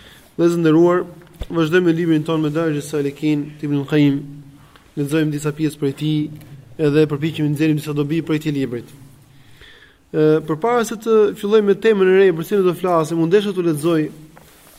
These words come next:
shkurtimisht, ë, disa fjalë nga Ibn Qayyim që ka përmend për një çështje, më duken fjalë shumë të bukura, shumë të qelluara dhe janë shumë të dobishme për gjithë besimtarët.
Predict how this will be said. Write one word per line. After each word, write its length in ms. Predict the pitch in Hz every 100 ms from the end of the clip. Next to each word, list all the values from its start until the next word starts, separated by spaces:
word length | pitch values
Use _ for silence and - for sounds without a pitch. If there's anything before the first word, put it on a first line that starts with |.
| -
shkurtimisht, 560 | 170 160 165 170 165 165 160
ë, 320 | 156 151 156 - - - - _ _ _ _ _ _ _ _ _
disa 300 | 160 175 202 175
fjalë 540 | - 185 170 156 175 - - _ _ _ _ _
nga 140 | 165 160
Ibn 240 | 156 151
Qayyim 360 | 151 165 147 156 160 151
që 80 | 156
ka 60 | 151
përmend 380 | 151 165 160
për 100 | 160
një 120 | 160 151
çështje, 520 | 156 143 147 151 147 151 - - - _ _ _ -
më 60 | 139
duken 280 | 165 165
fjalë 180 | 156 160
shumë 220 | 156 175 143
të 60 |
bukura, 380 | 147 160 160 156 151 151
shumë 160 | 156 156
të 80 | 156
qelluara 540 | 151 156 156 147 147 151 - - - _ _ -
dhe 160 | 151 156
janë 160 | 156 151
shumë 220 | 175 156
të 60 | 147
dobishme 420 | 143 143 160 151
për 160 | 143 131
gjithë 160 | 151 139
besimtarët. 680 | - 135 135 117 95 -